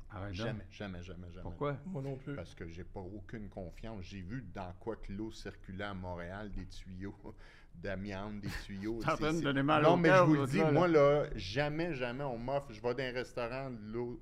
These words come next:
Speaker 2: euh, un verre d'eau, jamais. Je vais prendre la bouteille, jamais je bois de l'eau. Même pas à la maison, jamais. Comme il le dit, c'est
Speaker 3: Moi
Speaker 2: plein,
Speaker 3: non plus.
Speaker 2: c'est plein de
Speaker 3: Jamais.
Speaker 2: produits, c'est plein... La, la maintenance n'a pas été faite pendant longtemps, puis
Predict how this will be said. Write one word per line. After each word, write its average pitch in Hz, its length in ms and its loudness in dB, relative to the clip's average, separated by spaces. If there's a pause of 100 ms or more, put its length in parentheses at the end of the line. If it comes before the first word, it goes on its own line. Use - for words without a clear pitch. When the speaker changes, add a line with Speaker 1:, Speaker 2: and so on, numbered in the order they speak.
Speaker 2:
euh, 95 280 -4
un - 20 -6
verre 110 280 0
d'eau, 107 200 -8
jamais. 104 380 -8
Je 90 100 -14
vais 87 80 -6
prendre 110 240 -10
la 107 120 -2
bouteille, 107 360 -6 (140)
jamais 113 400 -6
je 98 60 -10
bois 95 160 -8
de 101 100 -12
l'eau. 110 100 -10 (320)
Même 117 220 -6
pas 127 120 -2
à 131 40 0
la 127 120 0
maison, 127 360 -8 (180)
jamais. 127 380 -6 (140)
Comme 117 160 -4
il 113 120 -8
le 117 140 -2
dit, 147 200 -10
c'est - 180 -8
Speaker 3:
Moi 147 180 -2
Speaker 2:
plein, 156 80 0
Speaker 3:
non 143 80 -2
plus. 143 220 -6 (240)
Speaker 2:
c'est 113 300 -8 (200)
plein 160 220 2
de 156 60 0
Speaker 3:
Jamais. 147 140 6
Speaker 2:
produits, 143 600 0
c'est 127 200 -4
plein... 147 360 -4 (540)
La, 110 340 -4
la 110 200 -4
maintenance 127 640 -4
n'a 120 60 0
pas - 180 -4
été 127 260 -4
faite - 280 -4
pendant 104 320 -6 (180)
longtemps, 127 760 -2 (160)
puis 104 120 -12